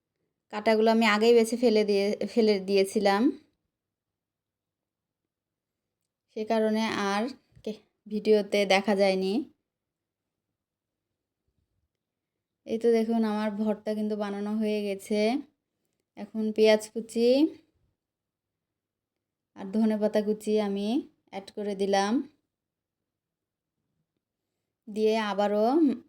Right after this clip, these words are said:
মাখাই নিলাম। দেখুন ভর্তাটা কত লোভনীয় হয়েছে,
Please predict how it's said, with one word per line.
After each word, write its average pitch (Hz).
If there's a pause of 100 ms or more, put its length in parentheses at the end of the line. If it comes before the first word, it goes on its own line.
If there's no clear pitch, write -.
(640)
মাখাই 214
নিলাম। 202 (560)
দেখুন 214
ভর্তাটা 220
কত 202
লোভনীয় 208
হয়েছে, 196